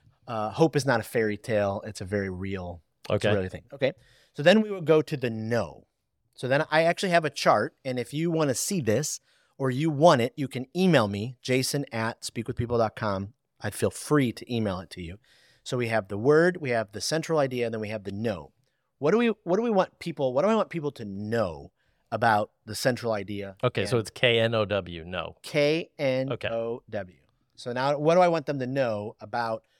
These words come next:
Speaker 1: hope? And, uh, hope is just not, it's
Speaker 2: Hope
Speaker 1: not a
Speaker 2: is real.
Speaker 1: Hope is real. That's what I
Speaker 2: Not
Speaker 1: want
Speaker 2: a
Speaker 1: them to
Speaker 2: fairy
Speaker 1: know.
Speaker 2: tale.
Speaker 1: Perfect. Then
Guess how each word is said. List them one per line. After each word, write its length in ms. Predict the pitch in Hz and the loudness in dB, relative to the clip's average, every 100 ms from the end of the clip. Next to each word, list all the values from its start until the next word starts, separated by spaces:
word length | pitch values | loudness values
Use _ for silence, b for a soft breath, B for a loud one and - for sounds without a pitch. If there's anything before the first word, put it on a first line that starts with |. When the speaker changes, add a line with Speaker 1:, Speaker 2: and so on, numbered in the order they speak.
| _ _ | _ _
Speaker 1:
hope? 440 | - 160 196 - _ | 4 6 6 0 _
And, 520 | 135 127 127 120 117 - _ _ _ _ | -6 -4 -4 -6 -8 -14 _ _ _ _
uh, 220 | 123 120 123 | -4 -2 -2
hope 260 | 127 139 | -6 -4
is 140 | 135 110 | -4 -2
just 240 | 123 - | -6 -4
not, 160 | 120 117 | -4 -4
it's 140 | 120 | -2
Speaker 2:
Hope 140 | 143 127 | 2 4
Speaker 1:
not 60 | 135 | 2
a 20 | |
Speaker 2:
is 100 | 113 | 2
real. 300 | 120 85 - _ _ _ _ | 2 2 -4 _ _ _ _
Speaker 1:
Hope 220 | 113 120 | -10 -8
is 100 | 127 | -6
real. 160 | 185 - | -8 -6
That's 200 | 104 - | -10 -4
what 80 | 110 | -2
I 40 | |
Speaker 2:
Not 40 | 101 | 0
Speaker 1:
want 120 | 120 | -2
Speaker 2:
a 20 | |
Speaker 1:
them 20 | |
to 60 | 101 | -2
Speaker 2:
fairy 60 | 110 | -2
Speaker 1:
know. 80 | 113 | -4
Speaker 2:
tale. 80 | |
Speaker 1:
Perfect. 320 | - 165 113 _ _ _ _ | 2 4 4 _ _ _ _
Then 520 | 101 131 131 160 170 | 0 4 4 2 -4